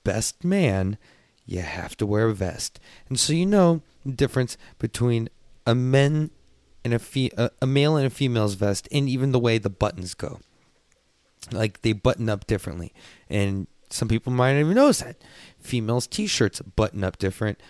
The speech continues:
Their, their buttons are on a different side as men's. Anyways, this poor guy had a female's vest on, maybe because he was a small Asian man, doesn't matter. He could get one fitted. I'm a small Italian guy. I get my shit still fits me.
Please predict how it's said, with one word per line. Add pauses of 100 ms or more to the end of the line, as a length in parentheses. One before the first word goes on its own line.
(280)
Their,
their
buttons
are
on
a
different
side
as
men's. (260)
Anyways, (320)
this
poor
guy
had (240)
a
female's (300)
vest
on, (180)
maybe
because
he
was
a
small
Asian
man,
doesn't
matter. (400)
He
could
get
one
fitted. (400)
I'm
a
small
Italian
guy. (800)
I
get
my
shit
still
fits
me.